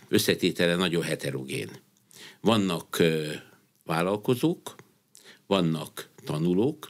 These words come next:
tehát vannak közszolgálati egyetemen másodéves hallgatónk, van olyan, aki két évig tanult a rendvédelmi technikumba, és már végzett rendőr, van rajta kívül még aktív rendőröm,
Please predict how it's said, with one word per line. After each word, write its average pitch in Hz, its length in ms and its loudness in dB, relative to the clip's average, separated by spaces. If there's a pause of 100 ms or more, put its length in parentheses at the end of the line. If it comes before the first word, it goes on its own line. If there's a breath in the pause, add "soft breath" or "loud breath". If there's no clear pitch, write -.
tehát 98 180 0
vannak 92 280 2
közszolgálati 85 680 2
egyetemen 80 440 0
másodéves 80 720 -2
hallgatónk, 110 720 2 (580 loud breath)
van 92 420 2
olyan, 95 300 4
aki 82 260 -4
két 87 320 2
évig 78 360 0
tanult 82 440 0
a 73 260 -4 (120)
rendvédelmi 87 600 0
technikumba, 113 680 0
és 82 220 -4
már 80 200 -2
végzett 78 440 -2
rendőr, 131 520 2 (420 loud breath)
van 90 160 2
rajta 85 360 -2
kívül 67 280 -6
még 107 280 4
aktív - 340 0
rendőröm, 85 680 0